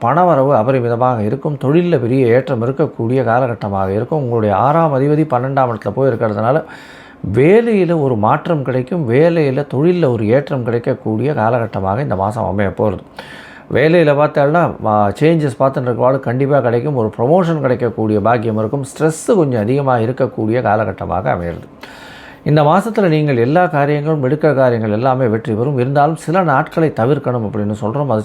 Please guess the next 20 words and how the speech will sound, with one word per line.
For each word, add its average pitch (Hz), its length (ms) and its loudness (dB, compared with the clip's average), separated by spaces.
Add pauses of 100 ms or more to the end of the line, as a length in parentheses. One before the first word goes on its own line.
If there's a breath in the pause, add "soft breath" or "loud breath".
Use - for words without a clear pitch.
சந்திராஷ்டம 117 480 -2
நாட்கள்னு 101 500 -2
சொல்றோம். 98 260 -4 (680 loud breath)
அந்த 147 180 0
சந்திராஷ்டம 190 520 2
நாட்கள் 151 440 2
இருபத்திரெண்டு 151 640 2
ஆறு 147 340 4
ரெண்டாயிரத்தி 135 360 0
இருபத்தி 120 340 0
நாலுலேருந்து 113 480 0
இருபத்தி 120 600 -2
நாலு 156 640 2
ஆறு 147 460 2
ரெண்டாயிரத்தி 131 420 0
இருபத்தி 139 380 -2
நாலு 120 260 2
வரை 123 200 0
உண்டான 113 400 0
நாட்கள் 107 440 -2